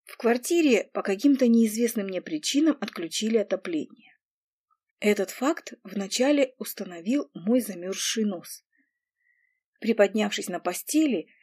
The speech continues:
я дотянулась рукой до радиатора отопления и убедилась в том, что мой нос не ошибся. Ну, очень веская причина, чтобы ещё поваляться. Ведь неизвестно, когда я попаду домой.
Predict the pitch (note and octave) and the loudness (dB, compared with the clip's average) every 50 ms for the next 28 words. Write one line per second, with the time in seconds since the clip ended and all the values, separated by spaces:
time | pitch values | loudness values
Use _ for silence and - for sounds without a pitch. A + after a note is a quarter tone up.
0 | - - _ _ - E3 C4 D4+ C4+ D4 C#4 - B3+ A#3+ B3 A#3+ A3 G3+ F#3+ - | -20 -20 _ _ -4 4 4 4 4 4 -2 0 2 4 4 4 4 2 0 -4
1 | - F3+ F3 - - D4 D4 A3+ A3 G3+ F#3+ F3+ F#3 F#3 G3+ A#3+ C#4 C#4 - A3 | -6 -6 -6 -2 0 0 2 2 2 0 0 0 0 0 2 2 2 2 2 2
2 | G#3 - - G3 - - D#3 - - A3 C4+ E4 D#4+ D4 C4+ B3+ B3 B3+ - - | 2 0 -2 -6 -6 -6 -8 -4 -2 0 2 4 4 4 4 4 2 -2 -8 -20
3 | - - - - _ - G#3+ G#3+ A3 G3 F#3+ G#3+ F#3 F#3+ G3+ G3 F3 D#3 D3+ - | -20 -20 -20 -16 _ -2 -2 -2 -2 0 -2 -2 -2 -2 -2 0 0 0 -2 -4
4 | - - - B3 C4 D4 D#4+ D#4+ - - - - - - F#3 F#3 F3+ E3+ D#3+ E3 | -10 -8 -2 0 2 2 2 0 -4 -8 -12 -10 -6 -6 -6 -4 -4 -4 -4 -2
5 | E3+ G#3 B3 C#4 C#4 - G#3 F3+ F3+ F#3 - - - F3 D3+ - - - - - | 0 0 0 0 -2 -4 -8 -8 -8 -8 -8 -8 -6 -6 -6 -8 -8 -14 -12 -14
6 | D3 D3+ _ _ _ _ _ _ _ _ _ _ _ _ _ _ _ _ _ _ | -14 -16 _ _ _ _ _ _ _ _ _ _ _ _ _ _ _ _ _ _
7 | _ _ _ _ _ _ _ _ G#3+ G#3+ A3+ A#3+ B3 B3 B3 B3 A#3+ A#3 A3 G3 | _ _ _ _ _ _ _ _ 2 6 8 8 8 8 10 8 8 8 6 4
8 | F#3 - - - - F3 E3 E3 E3 F#3 G3+ G3 - - - D#3 D3+ D#3 D#3 - | 2 -2 -6 -6 -6 -4 -6 -4 0 0 0 0 0 -4 -6 -4 -6 -6 -6 -8
9 | - D3 D#3 - - - B3 C4 C#4+ C4 G#3 D3 - _ _ _ _ _ _ _ | -10 -10 -8 -6 -4 -2 0 2 2 2 0 -2 -4 _ _ _ _ _ _ _
10 | _ _ - - - - F#3 F#3 F3 D#3+ D#3+ - - - A3+ A3 A3 G3 F3 F3+ | _ _ -12 -8 -4 -4 -2 -2 -2 -2 -2 -2 -2 -2 -2 0 0 0 -2 -2
11 | F3 E3 D#3 D3+ C#3+ C3+ - - - - D3+ _ _ _ _ _ _ _ _ _ | -4 -6 -6 -6 -8 -10 -14 -16 -18 -18 -20 _ _ _ _ _ _ _ _ _
12 | _ _ _ _ _ _ - G3+ G3+ G#3 G#3 A3 G#3+ G#3 G3+ G3 G3 G#3+ B3+ C#4+ | _ _ _ _ _ _ -10 -8 -6 0 4 4 4 4 2 0 0 2 2 2
13 | C#4 - G#3+ F#3 - - F3 F#3 F3+ F#3 F3 F3 F#3 F3+ - F3 D#3+ - E3+ E3 | 2 0 -6 -8 -8 -10 -10 -4 -2 -2 -2 0 -2 -4 -4 -8 -10 -8 -10 -10
14 | E3+ F3 G#3+ A#3+ A3 G#3 G3 F#3 F3 E3+ E3 - _ | -6 -4 -4 -2 -2 -2 -4 -4 -10 -14 -20 -20 _